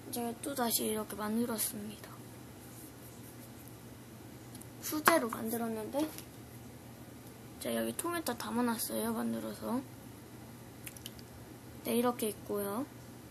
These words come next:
좀 덩어리가 있긴 한데, 네, 쓸만은 합니다. 약간 이게 밀폐가 잘 안 되네요. 이렇게 유광, 무광 없어도 됩니다.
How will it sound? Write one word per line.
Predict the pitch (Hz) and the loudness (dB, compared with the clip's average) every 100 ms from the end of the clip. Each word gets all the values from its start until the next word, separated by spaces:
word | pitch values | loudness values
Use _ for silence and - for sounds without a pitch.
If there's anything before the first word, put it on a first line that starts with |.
| - - - - - - - - | -12 -12 -12 -12 -12 -12 -12 0
좀 | 311 285 | 6 6
덩어리가 | - 220 254 277 247 226 | 6 4 6 6 4 4
있긴 | 208 220 - - - 226 | 2 -2 -6 -6 0 4
한데, | 226 254 277 285 - - - - - - | 4 4 4 0 -4 -12 -12 -12 -4 2
네, | 226 | 4
쓸만은 | 214 311 320 294 233 | 6 8 10 10 8
합니다. | 233 240 220 - - - - - - - - - - - - - - - - - - - - - - - - - - - - - - - - | 6 4 0 -4 -10 -12 -10 -10 -10 -12 -12 -12 -12 -12 -12 -12 -12 -12 -12 -12 -12 -12 -12 -12 -12 -12 -12 -12 -10 -12 -10 -6 -6 -4 0
약간 | 214 - 247 | 2 4 6
이게 | 233 226 226 - - - - - | 6 2 0 -6 -10 -10 -10 2
밀폐가 | 240 247 254 262 233 | 6 6 6 6 4
잘 | 214 214 | 4 2
안 | 208 208 | 2 0
되네요. | 214 220 220 208 - - - - - - - - - - - - - - - - | -2 -2 -4 4 12 12 12 4 -2 -12 -12 -14 -14 -12 -12 -12 -10 -10 -6 2
이렇게 | 247 226 226 220 285 294 | 4 4 4 6 8 8
유광, | 226 233 240 220 | 8 8 8 6
무광 | 214 - - - - - - | 2 -2 -4 -6 -10 -2 4
없어도 | 233 320 311 233 | 8 12 12 10
됩니다. | 214 214 214 214 | 4 4 4 4